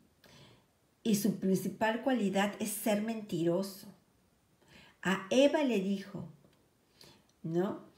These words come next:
Con mentiras y arducias, que coma del árbol prohibido que Jes-, que Dios había, había dicho que no se debería de comer.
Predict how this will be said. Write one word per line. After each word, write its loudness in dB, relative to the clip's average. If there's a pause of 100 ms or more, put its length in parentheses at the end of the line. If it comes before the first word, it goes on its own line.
(240)
Con 2
mentiras -2
y 0
arducias, -4 (420)
que -4
coma 0
del 2
árbol 2
prohibido 2
que -8
Jes-, -10
que -2
Dios 2
había, -4 (400)
había 4
dicho -2
que -2
no 2
se -2
debería -2
de -8
comer. -6